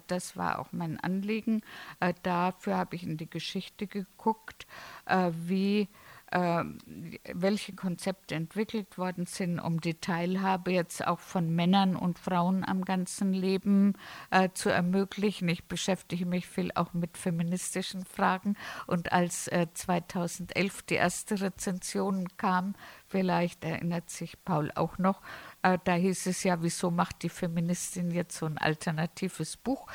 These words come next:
Äh, da kommt ja gar nicht die Geschlechterfrage, die kommt ja viel zu kurz. Und die zweite Rezeption, äh, äh, ähm, die hieß dann, ähm, ja, und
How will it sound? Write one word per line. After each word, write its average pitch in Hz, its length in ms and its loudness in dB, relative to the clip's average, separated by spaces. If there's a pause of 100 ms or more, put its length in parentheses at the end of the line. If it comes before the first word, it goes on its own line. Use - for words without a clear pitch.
(220)
Äh, 185 120 2
da 185 120 2
kommt 190 340 -4
ja 175 80 2
gar 175 240 -2 (100)
nicht 165 300 -2
die 165 80 -6
Geschlechterfrage, 202 1040 -2
die 180 80 -10
kommt 180 300 -6
ja 170 80 -2
viel 175 260 -6
zu - 160 -8
kurz. - 360 -2 (240)
Und 185 180 2
die 180 120 2
zweite 175 520 2
Rezeption, 175 960 -4
äh, 185 340 2 (160)
äh, 175 260 0 (720)
ähm, 180 420 4 (160)
die 208 220 6
hieß 208 480 2
dann, 180 480 0
ähm, 170 380 0 (380)
ja, 180 300 6
und 165 340 0